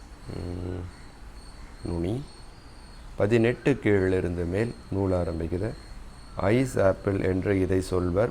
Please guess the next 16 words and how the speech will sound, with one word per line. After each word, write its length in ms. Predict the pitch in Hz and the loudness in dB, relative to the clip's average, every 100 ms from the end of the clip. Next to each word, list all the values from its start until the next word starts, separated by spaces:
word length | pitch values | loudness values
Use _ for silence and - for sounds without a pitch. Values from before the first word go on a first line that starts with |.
| - | 2
பனை 280 | 92 101 107 | 2 4 4
மரத்தில் 520 | 95 92 - 101 127 | 4 2 0 -2 -2
கிடைப்பது. 600 | - 90 85 82 82 90 - - - - - - | -2 0 0 0 0 -4 -10 -18 -18 -18 -12 -2
நுங்கு 380 | 101 127 104 87 | 2 4 2 2
தான், 220 | 90 - - - | 2 0 -6 -10
இந்த 180 | - - | -8 -6
சந்தேகமே 540 | - 90 90 90 92 | -4 -2 0 2 2
வேண்டாம். 420 | 87 82 80 95 - - - - - - - - - - - - - - - - - - - - - - - - - - - | 2 0 0 -2 -4 -12 -14 -14 -16 -16 -18 -18 -16 -16 -14 -16 -16 -16 -14 -12 -14 -14 -14 -14 -12 -14 -14 -14 -14 -14 -2
சென்னையெல்லாம் 480 | 104 107 113 110 113 | 2 4 4 4 4
கிடைக்கவே 320 | 107 101 104 | 4 4 4
மாட்டேங்குதுங்க. 520 | 101 92 90 87 85 82 - - - - - | 4 2 2 0 -2 -6 -8 -14 -14 -12 -8
அஹ், 540 | - 87 87 87 90 | -6 -4 -2 -2 -2
தேடி 260 | - 104 101 | 0 2 2
கண்டுபிடிக்கிறதுக்குள்ளேயே 1120 | - 95 98 101 98 92 92 95 98 95 92 | -2 -2 -2 -2 0 -2 -2 0 2 2 0
ரொம்ப 180 | 92 101 | 0 0
கஷ்டமாயிருது. 600 | 95 - 92 87 85 | 0 0 0 0 -2